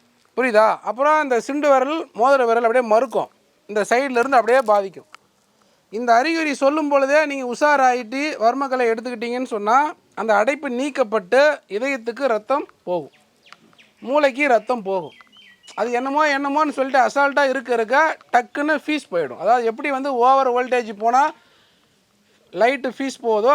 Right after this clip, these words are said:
அந்த மாதிரி உங்க மூளையில வந்து ஷார்ட்டேஜ் ஆகி ஒயர் லைன் பாதிக்கப்படும் பொழுது தான் நரம்பெல்லாம் இழுத்துக்கிறது. அப்ப ஸ்ட்ரோக் வர்றதுக்கு என்ன காரணம்னா மூளையில் ரத்தம் உறைந்து விட்டது. மாரடைப்பு ஏன் வருகிறது? இதயத்துக்கு ரத்தம் போகல. அப்ப அங்க போகல அப்படிங்கிறது எப்படி கண்டுபிடிக்கிறது?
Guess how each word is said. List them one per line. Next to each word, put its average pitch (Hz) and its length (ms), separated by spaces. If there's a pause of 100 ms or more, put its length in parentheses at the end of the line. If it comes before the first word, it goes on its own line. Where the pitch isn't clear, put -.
அந்த 254 140 (100)
மாதிரி 240 240 (120)
உங்க 240 120 (100)
மூளையில 277 360 (100)
வந்து 254 140 (100)
ஷார்ட்டேஜ் 262 520
ஆகி 240 200 (140)
ஒயர் 262 280
லைன் 233 220
பாதிக்கப்படும் 226 540
பொழுது 208 240
தான் 285 160
நரம்பெல்லாம் 240 420
இழுத்துக்கிறது. 170 520
அப்ப 165 180
ஸ்ட்ரோக் 269 320
வர்றதுக்கு 233 320
என்ன 262 120 (120)
காரணம்னா 226 460 (640)
மூளையில் 269 500
ரத்தம் 220 300
உறைந்து 208 300
விட்டது. 143 340 (1300)
மாரடைப்பு 277 480
ஏன் 247 160
வருகிறது? 185 420
இதயத்துக்கு 269 440
ரத்தம் 208 280
போகல. 156 240 (520)
அப்ப 220 120 (100)
அங்க 226 120 (140)
போகல 294 360 (360)
அப்படிங்கிறது 269 400
எப்படி 285 180
கண்டுபிடிக்கிறது? 240 580